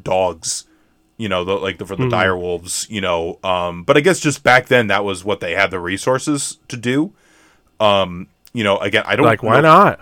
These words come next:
Speaker 1: like, o-, like, okay. It makes it unique too. That's the other thing too. It's one of those things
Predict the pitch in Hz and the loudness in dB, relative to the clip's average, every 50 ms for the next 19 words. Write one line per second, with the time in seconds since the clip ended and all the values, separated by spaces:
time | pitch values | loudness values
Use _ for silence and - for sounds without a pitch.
0 | - _ - 113 107 104 87 - - 110 - - 64 101 101 98 - - 110 - | -12 _ -4 -2 -2 -2 -4 -6 -8 -8 -8 -8 -6 -6 -6 -4 -6 -6 -2 -2
1 | 151 160 175 - _ _ _ _ - - 151 160 165 202 262 240 - 226 180 139 | -2 -2 -2 -6 _ _ _ _ 2 4 4 6 6 6 4 4 2 -2 0 0
2 | 139 147 135 139 156 131 107 - - - - 147 120 104 120 147 143 - 135 131 | 0 0 2 2 0 0 0 -4 -4 0 2 2 4 6 4 4 4 4 2 2
3 | 123 120 117 - 113 104 95 - - 127 104 98 95 113 123 120 117 117 113 107 | 4 2 2 0 -2 -4 -4 -4 -4 -4 -4 -2 0 0 0 2 2 0 -2 -2
4 | - - 196 160 127 120 - - | -2 -4 -4 -4 -4 -8 -10 -14